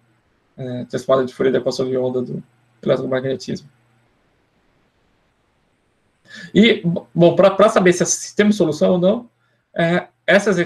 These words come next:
funções precisam satisfazer as equa-, as equações de contorno. Então, o que eu vou fazer? Aqui eu tenho essa, é, esse, essa expressão, né? Tanto pro, pra, é, pra parte de cima quanto pra parte de baixo.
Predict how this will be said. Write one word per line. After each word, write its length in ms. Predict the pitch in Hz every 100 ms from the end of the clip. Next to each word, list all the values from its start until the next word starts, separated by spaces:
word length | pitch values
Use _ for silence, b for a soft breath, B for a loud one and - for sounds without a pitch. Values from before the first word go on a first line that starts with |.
| -
funções 440 | 180 - 175 202
precisam 220 | 185 190
satisfazer 720 | 190 185 156 151 - 151 165
as 140 | 160 160
equa-, 260 | 160 156 156
as 240 | 147 147
equações 280 | 160 165 175
de 60 |
contorno. 340 | 196 190 147 139
Então, 120 | 180
o 40 |
que 60 | 180
eu 40 |
vou 100 | 147
fazer? 380 | - 123 131 208 - _ _ _ -
Aqui 240 | 143 208
eu 80 | 214
tenho 400 | 175 151 139 -
essa, 260 | 147 139 151 -
é, 260 | 143 131 131 -
esse, 580 | 143 - 135 131 120 120 _ _ _
essa 140 | 147 143
expressão, 500 | 143 151 151 135 127
né? 160 | 131 - _ _ _ _ -
Tanto 300 | 190 190 -
pro, 400 | 151 147 131 - _ _ _ _ _ _
pra, 480 | 147 139 139 - - _ _ _ _ _ _ -
é, 400 | 135 127 127 131 _ _
pra 340 | 143 143 139 135
parte 280 | - 147 147
de 80 | -
cima 240 | - 131
quanto 180 | 147 147
pra 100 | 151
parte 240 | 151 147
de 60 | 151
baixo. 420 | 156 196 202 -